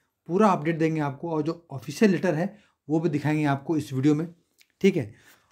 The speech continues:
और आप वो ऑफिशियल लेटर कैसे पा सकते हैं, कैसे खुद से पढ़ सकते हैं, देख सकते हैं, सब बताएंगे। बस हमारे साथ बने रहिए और फ्रेंड्स, वीडियो को लाइक कीजिए और शेयर जरूर कीजिएगा ताकि सभी तक ये आग की तरह फैल सके। और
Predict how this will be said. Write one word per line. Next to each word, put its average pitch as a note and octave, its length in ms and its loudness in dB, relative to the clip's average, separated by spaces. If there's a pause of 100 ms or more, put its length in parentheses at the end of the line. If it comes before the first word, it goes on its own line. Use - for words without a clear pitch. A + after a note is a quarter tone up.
(120)
और G3 340 2 (220)
आप E3 220 -6
वो E3+ 120 4 (180)
ऑफिशियल D3+ 400 2
लेटर E3 260 0
कैसे D#3+ 320 -2
पा E3 180 -2
सकते E3 280 -6
हैं, E3 140 -2
कैसे D3 240 -4 (240)
खुद F#3+ 140 2
से G3+ 120 2
पढ़ F#3 160 0
सकते E3+ 280 -6
हैं, E3 100 -2
देख D#3 100 0
सकते D#3+ 280 -8
हैं, G3 220 -6 (200)
सब D#3 240 0
बताएंगे। D3 360 2 (360)
बस D3+ 220 -10
हमारे D3+ 180 0
साथ D#3 280 -4 (140)
बने D3 160 2
रहिए E3+ 320 2 (300)
और D#3 100 -6
फ्रेंड्स, F3+ 440 -2
वीडियो D3+ 320 -2
को A3+ 100 0
लाइक F3 260 0
कीजिए F#3+ 220 2
और F#3+ 60 2
शेयर F3 340 -4
जरूर D3 180 0
कीजिएगा B2 280 -6
ताकि C3+ 240 -10
सभी D#3+ 260 -6
तक F#3+ 200 -4 (360)
ये F3+ 320 0
आग D#3 120 -6
की - 120 -14
तरह E3+ 200 -4
फैल C3 260 -2
सके। B2 260 -8 (500)
और G3+ 280 4